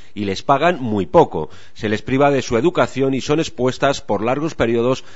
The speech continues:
a productos químicos agrícolas peligrosos, que también acusa a los campesinos de asegurarse el trabajo de las niñas por un largo tiempo,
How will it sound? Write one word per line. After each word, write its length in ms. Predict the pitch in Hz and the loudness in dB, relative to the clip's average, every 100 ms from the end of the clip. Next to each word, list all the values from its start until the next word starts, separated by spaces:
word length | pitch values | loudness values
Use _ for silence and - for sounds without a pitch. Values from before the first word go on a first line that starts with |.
| - | -6
a 120 | 92 | -4
productos 440 | - 101 143 190 175 | 0 0 0 -2 -4
químicos 480 | 139 135 117 101 95 | -4 -4 -4 -6 -4
agrícolas 560 | 92 104 101 95 90 | -4 -4 -2 -2 -2
peligrosos, 760 | - 95 104 156 131 123 135 - - - - - | -4 -4 2 2 2 -2 -4 -8 -14 -14 -14 -8
que 100 | 98 | -4
también 420 | - 110 160 143 | 0 2 2 2
acusa 360 | 101 120 120 120 | 0 -2 -2 -2
a 40 | |
los 160 | 95 - | -2 0
campesinos 640 | 160 156 113 120 113 104 | 0 0 -2 0 0 -2
de 80 | 95 | -4
asegurarse 760 | 87 95 87 120 135 160 160 - | -6 -6 0 0 0 -2 -2 -4
el 180 | 98 | -6
trabajo 480 | - 101 127 165 175 | -2 0 2 2 0
de 60 | 160 | -2
las 180 | 104 113 | -2 -2
niñas 280 | 123 151 | 0 0
por 180 | - 104 | 0 -2
un 100 | 123 | 0
largo 260 | 143 151 131 | 0 2 0
tiempo, 380 | 120 117 160 | 0 0 0